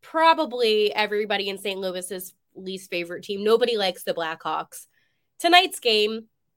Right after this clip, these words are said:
did I accept the fact that the Blues might lose? Absolutely. But it doesn't matter because I want Saint Louis to beat Chicago,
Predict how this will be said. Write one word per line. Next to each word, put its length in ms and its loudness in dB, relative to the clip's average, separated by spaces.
did 80 -2
I 80 6
accept 480 0
the 80 -6
fact 420 2
that 120 -4
the 60 -4
Blues 300 -6
might 220 -4
lose? 320 -2
Absolutely. 920 -2
But 400 4
it 100 -2
doesn't 280 2
matter 380 2
because 340 -4
I 320 6
want 380 0
Saint 440 2
Louis 460 -4
to 140 -6
beat 320 -12
Chicago, 760 -2